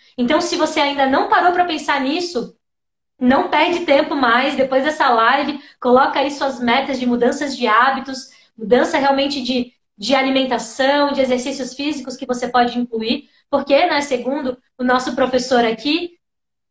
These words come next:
os números já eram preocupantes, daqui pra frente tende também a dar uma piorada, e isso é uma grande preocupação. E pra fechar, eu queria aqui reforçar que, mais do que a gente, ah, falar da boca pra fora, que o esporte é importante,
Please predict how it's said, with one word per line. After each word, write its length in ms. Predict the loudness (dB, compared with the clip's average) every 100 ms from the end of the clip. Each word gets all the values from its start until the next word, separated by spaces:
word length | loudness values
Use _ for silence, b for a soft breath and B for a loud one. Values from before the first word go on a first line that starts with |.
| _ -4
os 220 | -2 2
números 400 | 4 4 4 2
já 260 | 2 4 4
eram 160 | 2
preocupantes, 880 | 2 0 0 0 2 2 0 -8 -8
daqui 300 | 0 0 0
pra 160 | -2 -2
frente 540 | 0 -2 -2 -2 -4
tende 360 | -2 -2 -2 -4
também 320 | -4 -2 -2
a 60 | 0
dar 140 | 2
uma 160 | 2 0
piorada, 680 | 2 4 4 2 2 0 B B
e 120 | -2
isso 180 | -2 0
é 40 |
uma 120 | 2 2
grande 300 | 4 2 2
preocupação. 760 | 0 0 -2 -2 -4 -4 -6 -10 B B
E 100 | -4 0
pra 200 | 0 0
fechar, 420 | -2 -4 0 2
eu 60 | 2
queria 220 | -2 -4
aqui 180 | -4 -4
reforçar 680 | -4 -4 -4 0 0 0
que, 260 | -4 -6 -8 B B
mais 400 | 0 2 2 0
do 80 | -4
que 100 | 0
a 60 | 0
gente, 480 | 0 -2 -2 -4 0
ah, 420 | 2 4 2 0 -2
falar 520 | 0 2 2 2 -2
da 100 | -2
boca 260 | 0 0 -2
pra 160 | -4 -6
fora, 520 | 2 4 4 4 0
que 80 | -4
o 40 |
esporte 440 | -6 0 0 0 -4
é 20 |
importante, 1000 | -4 -8 -4 0 2 2 0 -4 -8